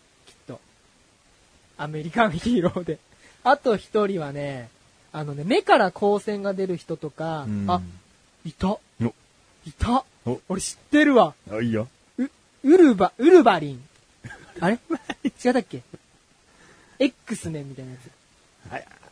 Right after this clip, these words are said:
Speaker 2: キャプテンアメリカ、
Speaker 1: キャプテンアメリカ、
Speaker 2: アイアンマン。
Speaker 1: アイアンマン、緑、あ、じゃあなんだっけ、ハルク、
Speaker 2: うん。
Speaker 1: ストーム、
Speaker 2: ストーム。うん。
Speaker 1: Xメン。
Speaker 2: Xメン。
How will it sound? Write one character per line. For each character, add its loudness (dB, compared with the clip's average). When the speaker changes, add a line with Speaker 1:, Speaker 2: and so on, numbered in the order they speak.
Speaker 2:
キ -4
ャ -4
プ -12
テ 2
ン 4
ア 6
メ 4
リ 0
カ、 -
Speaker 1:
キ 2
ャ 4
プ -4
テ 0
ン 2
ア 4
メ 2
リ 0
カ、 4
Speaker 2:
ア 2
イ 0
ア 0
ン -2
マ 2
ン。 2
Speaker 1:
ア 0
イ 0
ア -4
ン -6
マ -8
ン、 -8
緑、 -2
あ、 -10
じ -10
ゃ -8
あ -10
な -8
ん -10
だ -10
っ -12
け、 -12
ハ 2
ル 0
ク、 0
Speaker 2:
う -6
ん。 -6
Speaker 1:
ス -12
ト -4
ー -2
ム、 -4
Speaker 2:
ス 0
ト 6
ー -
ム。 -4
う 4
ん。 -12
Speaker 1:
X -4
メ -14
ン。 -20
Speaker 2:
X -6
メ 6
ン。 -10